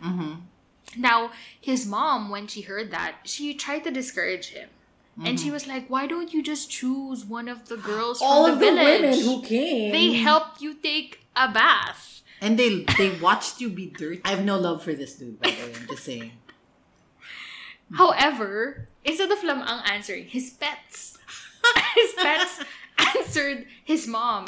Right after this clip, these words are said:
Speaker 2: And they were like, "No, no, no. Inez Canoyan is the best girl for our master."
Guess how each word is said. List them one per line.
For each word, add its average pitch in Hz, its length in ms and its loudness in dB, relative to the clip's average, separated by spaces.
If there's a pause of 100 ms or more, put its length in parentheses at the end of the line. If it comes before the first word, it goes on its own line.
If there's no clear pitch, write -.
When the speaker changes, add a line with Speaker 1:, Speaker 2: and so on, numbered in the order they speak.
Speaker 2:
And 233 120 -8
they 254 80 -6
were 247 120 -6
like, 233 160 -8
"No, 254 160 -4
no, 262 180 -2
no. 220 560 -10 (440)
Inez 254 380 -2
Canoyan 202 720 -6 (140)
is 254 280 -6
the 220 100 -8
best 190 360 -8
girl 180 380 -10
for - 240 -6
our 196 260 -2
master." - 720 -10